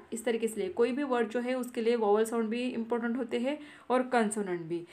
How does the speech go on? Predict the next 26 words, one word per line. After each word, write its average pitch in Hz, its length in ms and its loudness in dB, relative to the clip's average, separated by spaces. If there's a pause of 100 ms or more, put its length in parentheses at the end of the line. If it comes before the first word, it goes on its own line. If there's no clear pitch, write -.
(200)
मीन्स 254 300 0
आप 208 300 -2
यहाँ 220 140 0
पे 208 120 -2
क्या 202 140 2
करोगे, 202 360 0
दोनों 208 360 4
भी 254 100 -4
कार्ड 208 280 0
में 202 100 0
से 233 160 0 (140)
एक 254 200 -4
एक 277 160 -6
लेटर 214 220 0
आपको 202 320 2
चूज़ 208 360 2
करना 226 300 -2
है 240 160 -2
और 262 100 -2
उनसे 233 340 -2
अलग 233 380 -2
अलग 214 280 0
वर्ड्स 214 300 2
आपको 202 300 -2
बनाने 170 400 -4
हैं। 175 220 -8